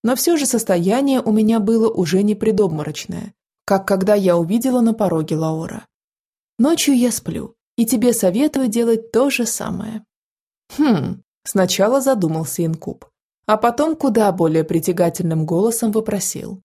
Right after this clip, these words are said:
«А что будешь завтра делать, Адель? Сходишь со мной прогуляться, м?» «Завтрашний день уже расписан», пожала я плечами. «Интересно,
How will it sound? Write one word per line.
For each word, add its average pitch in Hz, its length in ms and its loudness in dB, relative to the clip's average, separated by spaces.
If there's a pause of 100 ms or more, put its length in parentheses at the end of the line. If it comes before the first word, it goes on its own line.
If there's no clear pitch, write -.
(260)
«А 202 120 0
что 302 220 0
будешь 277 360 2
завтра 247 480 2
делать, 156 440 -4
Адель? 180 460 -4 (320)
Сходишь 285 480 0
со 190 140 0
мной 170 180 0
прогуляться, 165 920 -4 (220)
м?» 285 220 -2 (840)
«Завтрашний 202 680 0
день 240 300 2
уже 175 180 0
расписан», - 680 -8 (220)
пожала 175 400 2
я 180 180 -2
плечами. 127 600 -8 (800)
«Интересно, 185 840 0